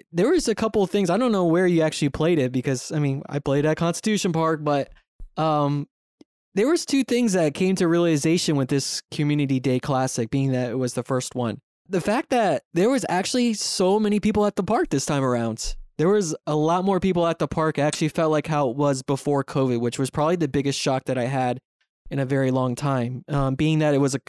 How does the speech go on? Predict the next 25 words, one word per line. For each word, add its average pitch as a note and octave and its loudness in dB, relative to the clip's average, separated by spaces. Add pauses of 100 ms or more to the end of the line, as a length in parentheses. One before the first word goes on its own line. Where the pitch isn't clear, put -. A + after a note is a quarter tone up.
a D#3+ -6
Pokemon D3+ 0
that C3+ 0
was C#3 0
already C#3+ 2
featured D3 -2
before C#3 0
in D#3 0
a C#3 0
Community C#3 0
Day. C#3+ 0 (580)
And, C#3 -2
uh, C3+ 2
it C3+ 0
was C#3+ 0
just - -2
nice C#3+ -2
to C#3+ -2
see D3+ 0
new C#3 0
faces. C#3+ -2
I C#3 2
actually D3 0
met, C3+ 0
uh, C3 0